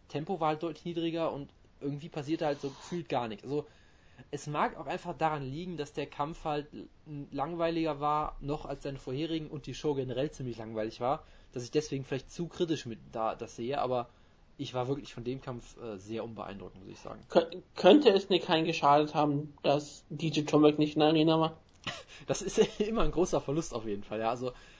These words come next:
Speaker 1: äh, wenn jetzt eben gesagt hätte, eins, zwei, drei Fight, dann hätte Nikai, glaub ich, den Knockout geschafft, ja. Also, die, D J Tomek, das ist der X-Faktor auf jeden Fall, ja.
Speaker 2: Das ist der X-Faktor für Nikai.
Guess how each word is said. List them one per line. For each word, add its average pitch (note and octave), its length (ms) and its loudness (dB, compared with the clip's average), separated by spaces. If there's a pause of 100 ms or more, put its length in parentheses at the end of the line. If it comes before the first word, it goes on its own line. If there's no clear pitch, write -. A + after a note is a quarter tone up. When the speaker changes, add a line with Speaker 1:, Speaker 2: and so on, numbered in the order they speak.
(180)
Speaker 1:
äh, B2+ 460 -4 (140)
wenn D#3 180 -4
jetzt E3 200 -8
eben C#3+ 200 -4
gesagt C3 280 -4
hätte, - 180 -4
eins, D3 200 -4
zwei, C#3+ 160 0
drei B2+ 180 0
Fight, C#3 420 0
dann B2+ 100 -4
hätte C#3+ 180 -8
Nikai, D#3+ 300 -6
glaub D#3 180 -2
ich, D3+ 60 -8
den D3 120 -8
Knockout C3+ 240 -4
geschafft, - 380 -14
ja. - 160 -12 (1120)
Also, A#2 320 -6
die, C#3 140 -12
D C#3 220 -8
J C3+ 80 0
Tomek, D#3+ 280 -2
das D3+ 120 -12
ist G3 140 -6
der - 80 2
X-Faktor - 480 -4
auf G2 120 -6
jeden G2 160 -12
Fall, G#2 200 -14
ja. G#2+ 140 -12 (720)
Speaker 2:
Das - 140 -14
ist D#3 160 -4
der D#3 60 2
X-Faktor C#3+ 500 2
für D3+ 140 -4
Nikai. D3 380 2